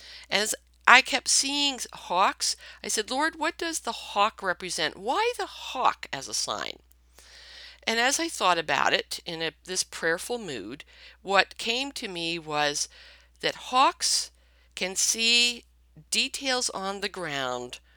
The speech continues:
from very high up. And God, who is very high above all of my problems, can see and does see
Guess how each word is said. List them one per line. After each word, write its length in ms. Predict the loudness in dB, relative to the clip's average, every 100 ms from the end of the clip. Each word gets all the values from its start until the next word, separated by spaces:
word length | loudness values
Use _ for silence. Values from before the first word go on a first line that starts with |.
| _
from 300 | -8 -6 -6
very 480 | 0 4 6 4 0
high 380 | -6 -2 -2 0
up. 320 | 0 0 -2 -16 -20 _ _ _ _ -20 -20 -20 -4
And 240 | -4 -2
God, 540 | 4 6 10 12 10 8 0
who 200 | -4 -2
is 160 | -4 -4
very 440 | -2 0 2 0
high 520 | -8 -8 0 4 4 0
above 560 | -6 -4 0 0 0 -2
all 360 | 2 4 4 2
of 80 | -2
my 160 | 0
problems, 880 | 0 -2 -2 -2 -2 -6 -6 -4 -4 -8 _ -20 -20 -20 -4
can 220 | -2 0
see 600 | 0 0 2 2 0 -2 -10 -16 -10
and 200 | -10 0
does 240 | 2 2
see 640 | 0 0 0 -2 -2 -6